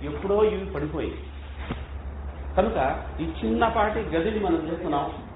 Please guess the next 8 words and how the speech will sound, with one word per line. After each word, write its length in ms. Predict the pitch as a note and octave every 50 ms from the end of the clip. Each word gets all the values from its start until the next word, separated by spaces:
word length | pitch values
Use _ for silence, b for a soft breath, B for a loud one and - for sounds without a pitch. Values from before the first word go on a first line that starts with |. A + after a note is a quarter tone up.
| - -
ఎన్ని 260 | C#3+ E3 F#3+ G#3+ A3+ G#3
పిల్లర్స్ 400 | - - G3 G3+ A3 G#3+ - G#3
అవసరం 280 | G3+ G3 - G3+ F#3+ F3+
ఇది 100 | F3+ F3+
నిలబడాలంటే? 720 | F#3 F3+ F3+ F#3 F#3 F#3+ G3 F#3 F#3+ F3+ F3+ F#3 G#3 A3 - - - -
ఎన్ని 160 | D#3 E3+ F#3+
పిల్లర్స్ 340 | F3+ G3 F#3+ G3+ G3 G3 G3+
అవసరము? 380 | G3 F3+ - F#3+ F#3+ G#3+ A#3+